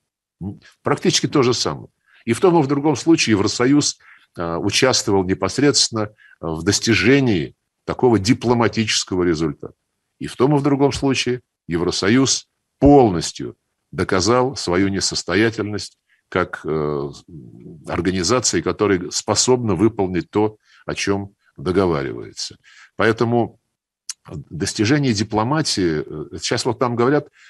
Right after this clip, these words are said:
«Дайте, дайте шанс дипломатии».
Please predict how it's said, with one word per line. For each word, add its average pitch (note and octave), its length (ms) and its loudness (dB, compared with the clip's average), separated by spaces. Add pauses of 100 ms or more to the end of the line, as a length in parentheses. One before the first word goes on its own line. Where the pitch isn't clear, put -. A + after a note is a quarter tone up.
(140)
«Дайте, A#2 720 0
дайте A2+ 340 2
шанс G#2+ 320 -2
дипломатии». F#2 720 -4